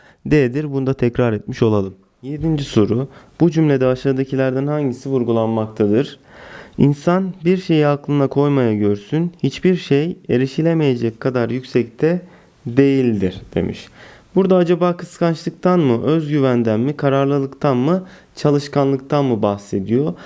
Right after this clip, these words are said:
Arkadaşlar kıskançlık değil, kıskançlık hakkında bir bilgi vermemiş. Özgüven değil, çalışkanlık değil, cevabım kararlılık. Neden kararlılık? İnsan bir şeyi aklına koymaya görsün. Yani bir şeyi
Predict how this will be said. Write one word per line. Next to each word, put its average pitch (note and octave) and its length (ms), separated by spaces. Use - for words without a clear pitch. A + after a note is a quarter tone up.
Arkadaşlar F3 640
kıskançlık D#3 720
değil, B2 180
kıskançlık D3 580
hakkında B2 420
bir B2+ 140
bilgi C3 280
vermemiş. C3+ 640
Özgüven A#2+ 720
değil, C3 340
çalışkanlık C3+ 720
değil, D3 260
cevabım C#3+ 560
kararlılık. C3 640
Neden G3 300
kararlılık? C3+ 640
İnsan F3+ 540
bir G#3 120
şeyi E3+ 280
aklına D3+ 580
koymaya E3 580
görsün. C3 500
Yani D#3+ 300
bir G3+ 140
şeyi B2 480